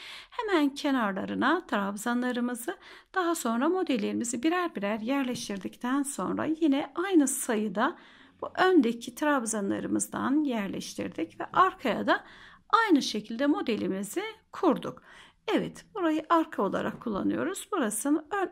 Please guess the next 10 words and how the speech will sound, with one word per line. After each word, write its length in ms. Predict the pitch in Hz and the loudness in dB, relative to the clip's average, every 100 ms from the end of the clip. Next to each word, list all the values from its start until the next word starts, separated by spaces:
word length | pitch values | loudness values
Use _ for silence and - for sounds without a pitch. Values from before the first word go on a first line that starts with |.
| 214 | -2
olarak 440 | 208 208 330 - | -2 -2 -2 -4
belli 260 | 392 370 294 | -8 -2 0
bir 140 | 254 | 2
yüksekliğe 640 | 262 254 - 254 240 220 220 | 0 -2 -6 -4 -2 -2 -2
kadar 420 | 185 196 220 226 | -6 -2 -4 -2
ördükten 580 | 285 262 - 214 220 226 | 2 2 0 -6 -2 -2
sonra 440 | 254 294 302 339 - - - - - _ - | -2 0 2 2 -2 -18 -20 -20 -20 _ -6
yakamızı 580 | 415 415 294 226 247 269 | -4 2 2 2 0 2
V 180 | 339 339 | 2 2
olarak 760 | 196 208 208 285 339 - - | 0 -2 2 0 0 -16 -20